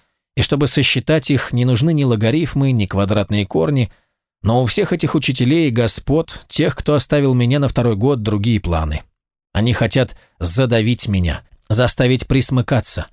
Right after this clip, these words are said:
научить меня подчиняться, наконец, чтобы я привык довольствоваться малым. Я знаю, когда вы увидите, что я смирился,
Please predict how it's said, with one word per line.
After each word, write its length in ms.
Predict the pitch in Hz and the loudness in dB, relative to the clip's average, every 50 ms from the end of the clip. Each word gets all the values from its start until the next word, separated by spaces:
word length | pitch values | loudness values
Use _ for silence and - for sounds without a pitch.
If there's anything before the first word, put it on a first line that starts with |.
| _ _ _ _ - | _ _ _ _ -4
научить 500 | 107 117 127 135 135 - - 147 123 - | 0 0 2 2 0 0 0 0 0 0
меня 240 | 131 127 127 131 120 | 0 0 2 2 0
подчиняться, 880 | - 135 117 - - - - 113 101 110 127 135 113 - - - 104 | 0 -2 -2 -2 -2 -4 -2 -2 -2 0 0 0 0 -2 -4 -4 -2
наконец, 560 | 101 117 - 113 113 113 120 123 - - - - _ - _ | -2 -2 0 0 2 2 2 0 0 -4 -6 -12 _ -14 _
чтобы 280 | - - - 127 120 131 | -6 -2 -2 0 2 2
я 100 | 135 123 | 2 2
привык 320 | - 127 123 123 143 123 | 2 2 2 2 2 2
довольствоваться 800 | 110 120 117 117 135 143 127 - - 120 117 113 107 - - 113 | 2 0 2 2 2 0 0 0 -2 0 0 0 -2 -2 0 0
малым. 420 | 101 120 151 139 98 76 67 - - _ _ _ _ _ _ _ _ _ _ _ _ _ | 2 2 2 2 0 -2 -4 -8 -14 _ _ _ _ _ _ _ _ _ _ _ _ _
Я 180 | - 110 113 104 | 0 2 2 2
знаю, 460 | 101 123 123 123 117 107 85 78 - _ _ _ _ _ _ _ _ | 2 2 2 2 2 0 -2 -4 -8 _ _ _ _ _ _ _ _
когда 360 | - - 113 110 120 143 143 | -2 -2 0 2 2 2 2
вы 120 | 143 151 | 2 2
увидите, 680 | - - 147 135 131 151 170 147 139 127 - 139 135 110 | 0 2 2 2 2 2 2 2 0 0 2 2 0 0
что 220 | - - - 117 | 0 -2 0 0
я 160 | 131 156 151 | 2 2 0
смирился, 640 | - - 131 123 117 139 160 147 - - - 82 - | 0 0 0 0 2 2 2 0 0 -2 -4 -6 -8